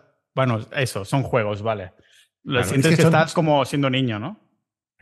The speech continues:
Speaker 2: Es que son divertidos. O sea, a mí el fútbol, yo soy malísimo jugando al fútbol, pero me divierte mucho. Eh, me divier-, <laughs> porque tienes, eh, hay una parte social, pero hay una parte de, de aleatoriedad. O sea,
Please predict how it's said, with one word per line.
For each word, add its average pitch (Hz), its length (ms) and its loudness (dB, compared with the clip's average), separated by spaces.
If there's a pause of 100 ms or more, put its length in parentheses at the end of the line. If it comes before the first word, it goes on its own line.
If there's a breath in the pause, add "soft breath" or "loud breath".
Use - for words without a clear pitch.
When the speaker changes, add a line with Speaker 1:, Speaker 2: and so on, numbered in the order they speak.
(120)
Speaker 2:
Es 147 140 -4
que 175 60 -2
son 185 140 4
divertidos. 120 600 -2
O - 40 -20
sea, 117 180 -4
a 113 120 -4
mí 131 80 2
el 147 80 0
fútbol, 156 300 0
yo - 80 -4
soy 160 140 0
malísimo 104 500 -2
jugando 104 240 -4
al 95 60 -4
fútbol, 156 280 -4
pero 104 200 -8
me 87 80 -8
divierte 90 420 -4
mucho. 110 540 -2 (280 soft breath)
Eh, 98 240 -4
me 95 120 -2
divier-, 117 380 -2
<laughs> - 40 -14
porque 113 320 -2
tienes, 131 640 0 (240)
eh, 113 180 -10
hay 135 120 2
una 151 120 6
parte 147 200 4
social, 170 280 0
pero 143 140 -2
hay 135 60 0
una 135 120 -2
parte 156 240 2
de, 117 400 -2
de 104 200 -6
aleatoriedad. 101 760 -2
O - 40 -6
sea, 95 280 -8